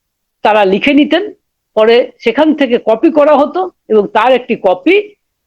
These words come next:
এই গৌর মহারাজ নিয়ে যেতেন অত্যন্ত শ্রদ্ধার সঙ্গে এবং তার সম্প্রদায়ের মধ্যে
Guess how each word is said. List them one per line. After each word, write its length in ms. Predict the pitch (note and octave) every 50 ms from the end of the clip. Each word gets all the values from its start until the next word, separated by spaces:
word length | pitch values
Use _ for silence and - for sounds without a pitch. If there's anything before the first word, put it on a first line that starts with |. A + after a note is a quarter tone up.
| _
এই 400 | - A#3+ A#3 C#4 D#4+ E4 E4+ D#4
গৌর 340 | F3+ - G#3 G#3+ A3+ A#3 G#3
মহারাজ 460 | G3+ G3 F3 E3+ D#3 E3 A3 C4+ -
নিয়ে 340 | F3+ F3 F3 F#3 F#3+ F3+ E3+
যেতেন 400 | C#3+ D3 C#3 - D#3+ G#3 C4 C4+ - _
অত্যন্ত 440 | - A#3+ A#3+ - - E4 E4 E4 C#4
শ্রদ্ধার 520 | - - - G#3+ F#3+ E3+ - - C#4+ E4+
সঙ্গে 460 | - - - E3 D3 C#3 C3+ G3+ D#4+ D#4 - _ _ _ _ _ _
এবং 320 | - C#4+ E4 G4 A#4 A#4 G4 - _ _ _ -
তার 120 | A#3 A3
সম্প্রদায়ের 720 | - - - G#3 G3+ F#3+ - A#3+ A#3+ A3 C#4 D#4 F#4+ G4+ D#4+
মধ্যে 420 | B3 G3+ D3+ - - - D#4+ E4+